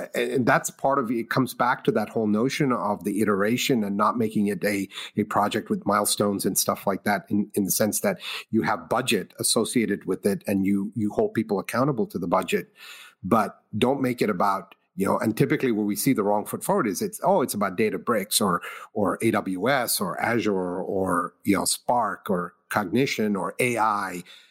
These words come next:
you know, and that's just throwing out a bunch of terms without really understanding what it is that you're trying to, to, to, to, to solve. Uh, but if, if what you're trying to solve, you know, is really the competitive advantage that you're going after,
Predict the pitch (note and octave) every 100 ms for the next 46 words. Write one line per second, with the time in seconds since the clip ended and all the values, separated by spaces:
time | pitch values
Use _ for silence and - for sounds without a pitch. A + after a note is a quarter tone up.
0 | _ _ _ _ - A#2 A#2 - C3+ C#3
1 | - F3+ - - C#3+ C#3+ B2 G2 A#2+ A#2+
2 | - - F#3+ C#3+ A2+ G2+ A2+ G#2 A2+ A2
3 | - A2+ B2 B2+ A#2+ A2 - A2+ G#2 G#2
4 | G2+ G2 F2+ G2 - G2 - G2+ D#2+ -
5 | G2 F2 _ _ _ _ _ - F#2+ E2+
6 | - - F2+ E2+ - F#2+ D#2 _ - -
7 | - G#2+ D2 - - - - - - -
8 | G#2+ G2+ F#2+ A2+ A#2 B2 - B2 - -
9 | _ - A#2+ - C#3+ F3 G3+ - E3+ D#3
10 | B2 - D#3 C3 B1+ - - _ _ _
11 | _ _ - G#2 F#2+ - B2 G#2 G#2+ A#2+
12 | B2 A2 - G2 A2+ G#2+ G#2 E2+ - G#2+
13 | G2 G#2+ E2 - G2+ F#2+ G2 F2 G2 F#2
14 | F#2 G2 G#2 - F2